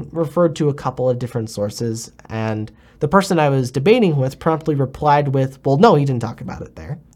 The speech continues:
And admittedly, I was, I was thrown for a loop, and I spent the next hour or so, while the conversation was going on, mind you, so it probably wasn't good conversation etiquette.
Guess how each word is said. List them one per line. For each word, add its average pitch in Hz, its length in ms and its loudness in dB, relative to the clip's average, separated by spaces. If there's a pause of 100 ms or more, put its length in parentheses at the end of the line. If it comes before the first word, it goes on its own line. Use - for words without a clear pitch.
And 151 480 0
admittedly, 180 680 2 (520)
I 143 220 -4
was, 143 260 -4
I 139 80 0
was 143 100 -2
thrown 160 340 2
for 139 220 -2
a 120 60 0
loop, 120 300 -2
and 127 240 -2
I 117 360 -4 (120)
spent 131 340 -6
the 127 60 0
next - 580 -6 (220)
hour 135 420 0
or 104 80 -8
so, 117 500 -8 (720)
while 165 160 6
the 170 80 0
conversation 143 480 0
was 110 100 -4
going 104 300 -4
on, 104 200 -6
mind - 240 -12
you, 101 60 -10
so - 140 -8
it 123 40 -6
probably 180 240 2
wasn't - 240 -6
good 78 140 -12
conversation - 520 -12
etiquette. - 320 -14